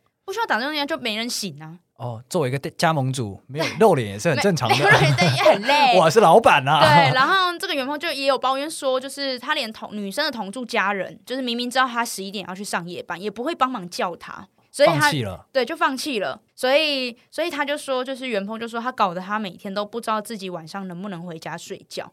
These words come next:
Speaker 2: 什么意思？他最后必须让他女朋友准时到班，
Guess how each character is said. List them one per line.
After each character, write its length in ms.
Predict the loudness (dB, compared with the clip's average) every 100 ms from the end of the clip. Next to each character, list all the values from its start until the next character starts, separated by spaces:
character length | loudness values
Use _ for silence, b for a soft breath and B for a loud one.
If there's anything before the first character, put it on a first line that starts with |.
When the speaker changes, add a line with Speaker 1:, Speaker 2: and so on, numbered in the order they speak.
| _
Speaker 2:
什 200 | -4 -2
么 80 | 0
意 20 |
思？ 160 | -2
他 160 | 0 -2
最 300 | 0 0 2
后 120 | 2
必 220 | 2 -2
须 380 | -2 -4 -6 -8 _ _ _ _ _
让 300 | 4 4 2
他 280 | -2 -2 -2
女 180 | -4
朋 160 | -4 -4
友 100 | -4
准 300 | -4 -6 -6
时 220 | -8 -6
到 240 | 0 0 0
班， 320 | -4 -6